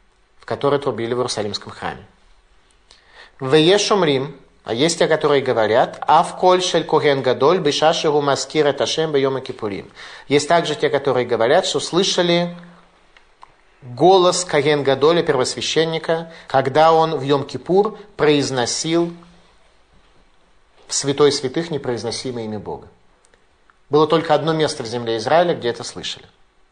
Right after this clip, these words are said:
«Ми Ерехо гаю марихим реэх питум акторос». В Ерехоне ощущался запах тех воскурений благовоний, которые воскуряли в Иерусалимском храме.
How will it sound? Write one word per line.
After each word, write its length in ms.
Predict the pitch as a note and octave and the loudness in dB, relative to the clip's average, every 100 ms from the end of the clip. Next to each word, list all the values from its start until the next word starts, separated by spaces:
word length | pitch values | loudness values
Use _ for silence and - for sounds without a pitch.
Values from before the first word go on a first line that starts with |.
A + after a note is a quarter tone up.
| _ _ - - - - | _ _ -20 -20 -16 -4
«Ми 180 | D3+ | 2
Ерехо 340 | E3 E3 F3 G#3 | 4 4 4 4
гаю 260 | G3 G3 | 4 4
марихим 520 | F#3 F3 E3 - G3+ F3+ | 4 2 2 0 2 4
реэх 400 | E3 F3 - - | 4 4 0 -6
питум 300 | D3 D#3 D3+ | -6 -2 -2
акторос». 440 | D3 - A2 F#2+ | -2 -2 -2 -4
В 60 | - | -2
Ерехоне 680 | B2 C3 F3+ F3+ F3+ F3+ - _ _ _ _ _ _ _ _ | -2 2 2 2 0 -4 -10 _ _ _ _ _ _ _ _
ощущался 680 | - B2 C3+ - D3 C3 - | -4 -2 -2 2 2 2 -2
запах 560 | G#2 C3 D#3 E3 - - _ _ _ - | 0 2 2 -2 -6 -14 _ _ _ -4
тех 420 | D#3+ E3+ - - - - | 0 0 -2 -16 -20 -6
воскурений 600 | C3 D3 - D3+ C#3+ C3 | -2 -2 0 0 2 0
благовоний, 680 | A#2 A2+ A2+ B2+ D#3 D#3+ D#3+ - _ _ - | -4 -2 0 0 -2 -4 -10 -20 _ _ -18
которые 420 | - G#2 C3 C3 B2 | -10 -6 -2 -2 -4
воскуряли 420 | - A2 G#2+ A2 | -8 -4 -4 -4
в 40 | |
Иерусалимском 560 | A2 G2+ G2 F2+ - F2 | -6 -8 -12 -14 -16 -16
храме. 240 | - C#2 | -16 -16